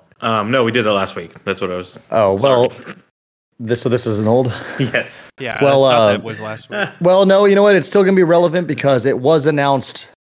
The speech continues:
Speaker 2: uh, at least an hour or so ago that Joel Embiid did win his M V P award.
Speaker 3: A
Speaker 2: So even though that was
Speaker 3: obnoxious
Speaker 2: Yeah, so even though that was, uh, expected, it has now become official. But, uh,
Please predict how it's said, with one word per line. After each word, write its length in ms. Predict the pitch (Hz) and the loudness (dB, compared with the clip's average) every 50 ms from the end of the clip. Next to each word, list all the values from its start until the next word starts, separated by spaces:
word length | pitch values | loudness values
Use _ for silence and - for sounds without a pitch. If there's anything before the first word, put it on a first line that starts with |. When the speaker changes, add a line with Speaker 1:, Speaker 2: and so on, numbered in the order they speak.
| _ - | _ -6
Speaker 2:
uh, 80 | 120 123 | -4 -4
at 120 | 127 143 | -2 -2
least 220 | 151 151 143 - - | -2 -2 -2 -2 -2
an 80 | 131 | -2
hour 260 | 127 123 127 123 123 | 0 0 2 2 2
or 60 | 120 113 | 0 0
so 240 | - - 123 117 | -2 -2 -2 -2
ago 220 | 113 104 117 113 107 | 0 0 -2 -2 -2
that 160 | 110 107 107 | -2 -4 -4
Joel 320 | 104 117 131 135 135 139 139 135 | -2 -2 0 2 2 2 2 0
Embiid 280 | 120 110 123 123 113 101 | -2 -2 -4 -4 -4 -4
did 260 | 107 127 120 110 104 _ _ - | -4 -4 -4 -6 -10 _ _ -8
win 240 | 120 123 123 113 104 | -4 -4 -4 -4 -4
his 200 | 87 98 113 98 | -6 -6 -6 -4
M 140 | 104 107 104 | -4 -4 -4
V 100 | 104 101 | -4 -6
P 140 | - - 98 | -6 -6 -6
award. 340 | 85 80 80 76 69 67 - _ _ _ _ _ _ _ _ - | -6 -6 -6 -8 -10 -10 -14 _ _ _ _ _ _ _ _ -4
Speaker 3:
A 260 | 139 139 139 139 139 131 | -4 -2 -2 -2 0 0
Speaker 2:
So 100 | 117 113 | 0 2
even 260 | 131 151 151 175 160 | 2 2 2 2 2
though 280 | 160 165 165 165 156 143 | 4 4 4 4 2 2
that 280 | 131 139 143 143 139 | 2 2 2 2 2
was 120 | 139 139 139 | 2 2 2
Speaker 3:
obnoxious 420 | 135 139 135 - - - - - _ _ _ _ _ _ _ _ _ _ _ _ - | 2 0 -2 -4 -6 -10 -12 -18 _ _ _ _ _ _ _ _ _ _ _ _ -6
Speaker 2:
Yeah, 260 | 131 123 113 107 101 98 | -2 -2 0 0 -2 -2
so 160 | - 135 131 | -4 -4 -2
even 220 | 139 147 160 165 | -2 0 0 2
though 380 | 156 156 151 143 123 117 101 - _ _ _ _ _ _ _ _ _ _ _ _ _ _ _ _ _ | 2 2 2 2 0 -6 -12 -16 _ _ _ _ _ _ _ _ _ _ _ _ _ _ _ _ _
that 280 | - 127 135 131 131 123 120 | -8 -2 -2 0 0 2 2
was, 240 | 120 117 110 101 | 0 0 0 0
uh, 380 | 117 110 101 95 95 92 87 90 - _ _ _ _ _ _ _ _ _ _ _ _ _ _ _ _ _ _ _ _ - | -2 -2 0 -2 -4 -6 -8 -10 -16 _ _ _ _ _ _ _ _ _ _ _ _ _ _ _ _ _ _ _ _ -8
expected, 680 | - 147 - - - - 160 143 - - 123 117 101 92 87 - | -8 -8 -6 -6 -2 0 0 0 0 -2 -2 -2 -4 -4 -14 -10
it 160 | 135 135 127 120 | -6 -6 -4 -4
has 300 | 113 107 113 120 117 117 | -2 -2 -2 -2 -2 0
now 140 | 123 117 | -2 -2
become 300 | 113 110 - - 127 117 | -2 -2 -4 -4 -4 -4
official. 580 | 104 92 - - 127 113 - - 92 80 - _ _ _ _ _ _ _ _ _ _ _ _ _ _ _ - | -4 -4 -6 -6 -6 -4 -4 -6 -8 -10 -12 _ _ _ _ _ _ _ _ _ _ _ _ _ _ _ -8
But, 200 | 95 127 127 127 | -4 -2 0 0
uh, 340 | 131 131 131 131 127 123 | 2 2 2 2 2 0